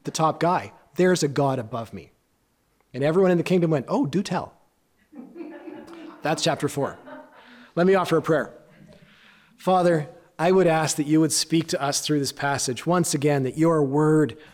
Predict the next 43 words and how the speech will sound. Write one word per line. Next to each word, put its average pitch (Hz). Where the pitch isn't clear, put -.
would 135
work 156
in 156
our 135
heart 147
and 131
draw 139
us 147
to 143
understand 139
who 202
you 190
are 226
and 143
what 160
you 170
would, 151
how 180
you 185
want 156
us 139
to 147
be. 131
Remind 165
us 151
of 135
your 135
goodness. 139
Remind 131
us 131
of 131
your 139
ability 165
and 139
your 135
power 143
that 123
we've 143
been 135
talking 147
about 127
all 120
morning. 120